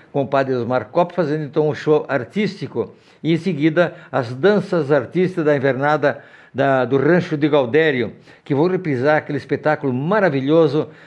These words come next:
da dança em homenagem a Nossa Senhora de Caravaggio, que apresentaram no Festival de Santa Cruz, lá no Enarte.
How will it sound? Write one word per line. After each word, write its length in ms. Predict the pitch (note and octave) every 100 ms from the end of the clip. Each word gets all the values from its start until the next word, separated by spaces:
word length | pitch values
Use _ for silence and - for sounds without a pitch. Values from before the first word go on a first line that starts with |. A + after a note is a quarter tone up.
| -
da 120 | C3
dança 540 | B2 D3+ D#3 D#3+ C#3+ C3+
em 100 | D3
homenagem 760 | D3+ C#3 C#3 D3+ D3 C3+ D3 C3+
a 100 | C3
Nossa 300 | C#3 C#3 C3
Senhora 340 | - C3+ C3
de 60 | B2+
Caravaggio, 760 | C3 B2 G#2+ A#2 A2 F#2 F2+ - _ - _ _ -
que 100 | D#3
apresentaram 720 | D3+ D#3 D#3 C3+ D#3+ F#3+ D#3
no 80 | C#3
Festival 560 | E3 C3 B2+ C#3+ F#3+
de 360 | F#3 F3 C3+ G2 - _ _ _
Santa 320 | - G3 G3+
Cruz, 540 | D#3 A3 - - - _ _ _
lá 120 | A#2+
no 80 | D#3+
Enarte. 380 | G#3+ E3 E3+